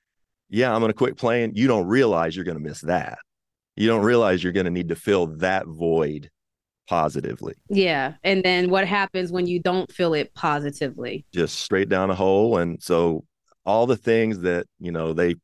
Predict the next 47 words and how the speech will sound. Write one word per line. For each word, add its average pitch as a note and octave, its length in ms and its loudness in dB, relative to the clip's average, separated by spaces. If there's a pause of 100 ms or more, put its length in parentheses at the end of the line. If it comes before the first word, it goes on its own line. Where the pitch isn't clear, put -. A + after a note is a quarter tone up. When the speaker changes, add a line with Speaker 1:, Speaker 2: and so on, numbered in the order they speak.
(180)
Speaker 1:
prepare G#2 460 0
us G2+ 100 -4
to F#2+ 100 -10
do G2 200 0
in G2+ 80 0
the F2 40 -6
W G2 320 -2
N G2 120 -4
B F#2 120 -4
A F#2+ 160 -4
and F2+ 140 -6
the - 60 -8
N F#2 180 -2
B F2+ 160 -2
A, F#2 140 0
all F2+ 180 -2
the E2 220 -8 (180)
rookie G2 300 0
transition, F#2+ 720 -2
all F2+ 180 -2
the, F#2 140 0
all F#2 240 0
of G2 80 0
that G2 160 0
stuff, G#2 340 -2
it - 80 -10
matters. F#2 560 -4 (440)
You - 40 -18
should F2+ 160 -6
listen. F2+ 460 0
People F2+ 240 -4
should E2+ 180 -6
pay G2+ 160 2
attention F2+ 560 0
because D#2+ 380 -2 (500)
you E2 140 -2
will F2+ 180 4
stop - 300 -4
playing A#2+ 300 -2
someday, E2 440 -4
and F2+ 100 -6
you E2 60 -10
better F2 320 0 (280)
find F#2 220 -2
a G2 60 -2
way F#2+ 200 2
to D#2+ 240 -2